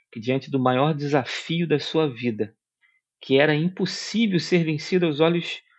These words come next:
humanos, mesmo assim se negou a usar uma armadura de homem.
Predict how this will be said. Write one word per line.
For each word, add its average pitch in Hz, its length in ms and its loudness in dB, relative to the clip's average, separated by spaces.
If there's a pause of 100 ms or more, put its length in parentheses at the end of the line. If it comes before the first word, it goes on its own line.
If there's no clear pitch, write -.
(300)
humanos, 156 760 2 (600)
mesmo 190 360 2
assim 160 480 -2
se 165 180 -8
negou 147 400 0
a - 20 0
usar 135 300 0
uma 143 120 -2
armadura 139 400 0
de 139 160 -4
homem. 139 420 0